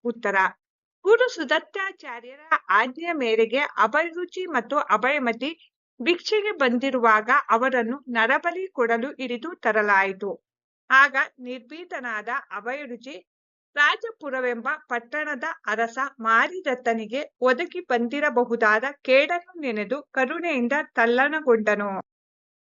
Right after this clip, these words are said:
ಪ್ರಶ್ನೆ ಎರಡು, ಮಾರಿದತ್ತನು ಏಕೆ ಉದ್ವಿಗ್ನನಾದನು? ಉತ್ತರ, ಮಾರಿ ಮನೆಯ ದೃಶ್ಯವನ್ನು ಕಂಡು ಸ್ವಲ್ಪವೂ ಭಯಗೊಳ್ಳದೆ ಅಭಯ ರುಚಿಯು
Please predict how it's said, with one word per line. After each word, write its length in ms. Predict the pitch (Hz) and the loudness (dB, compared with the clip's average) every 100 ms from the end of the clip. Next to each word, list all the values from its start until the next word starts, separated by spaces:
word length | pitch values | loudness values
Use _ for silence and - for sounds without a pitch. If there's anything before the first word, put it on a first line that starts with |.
| _ _ _ | _ _ _
ಪ್ರಶ್ನೆ 440 | 320 349 - 508 | 0 0 -4 -2
ಎರಡು, 400 | 359 220 240 330 247 | 0 0 -2 -4 2
ಮಾರಿದತ್ತನು 800 | 247 311 427 415 330 254 262 302 | 4 6 2 -4 -6 -6 -8 -4
ಏಕೆ 540 | 220 233 240 285 - 220 | 2 2 0 -12 -12 -18
ಉದ್ವಿಗ್ನನಾದನು? 1200 | 226 254 294 - 330 277 190 185 185 185 - _ 226 | -16 -10 -10 -6 -4 0 0 0 -6 -6 -10 _ -10
ಉತ್ತರ, 320 | 233 220 202 180 - _ _ _ _ 262 | -4 -2 0 0 -2 _ _ _ _ 2
ಮಾರಿ 380 | 330 427 494 453 | 4 4 -4 -8
ಮನೆಯ 320 | 285 226 247 | -6 -4 -4
ದೃಶ್ಯವನ್ನು 720 | 240 247 247 - 302 320 349 | -6 -12 -12 -12 -12 -10 -12
ಕಂಡು 340 | - 226 220 277 | -6 -6 -6 -12
ಸ್ವಲ್ಪವೂ 680 | - 220 220 240 311 339 | -8 -4 -4 -6 -10 -8
ಭಯಗೊಳ್ಳದೆ 760 | 339 214 226 233 220 190 185 214 311 _ _ _ _ - | 0 4 4 4 2 2 0 0 0 _ _ _ _ -2
ಅಭಯ 380 | 285 392 440 370 | 0 4 2 2
ರುಚಿಯು 440 | 285 226 254 | -4 -8 -8